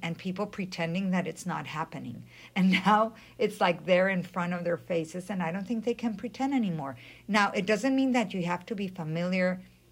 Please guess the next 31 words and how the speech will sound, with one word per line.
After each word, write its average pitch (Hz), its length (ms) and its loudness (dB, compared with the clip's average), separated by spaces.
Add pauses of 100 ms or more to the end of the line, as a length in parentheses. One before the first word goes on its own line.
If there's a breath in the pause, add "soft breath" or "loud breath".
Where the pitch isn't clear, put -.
(140)
with 180 280 -2 (120)
all 180 200 6
Latin 190 340 2
music, 202 380 2
not 208 240 2
at 196 160 2
all. 185 400 2
I, 165 100 0
like, 160 240 0
no 185 160 2
one 233 140 4
has 214 220 0
to 214 100 -6
be 175 100 -2
familiar 170 540 -2
with 156 200 -2 (240)
all 175 240 2
of 165 140 0 (100)
anything. 190 640 -2 (420 loud breath)
Uh, 165 160 2
that 165 240 0
goes 185 260 2
without 156 380 -2
saying, 180 500 -2 (400 loud breath)
but 185 340 4 (440)
let's 196 340 0
not 202 220 0
pretend 170 520 -2
that 156 140 -2
it's - 220 -8
not 127 160 -4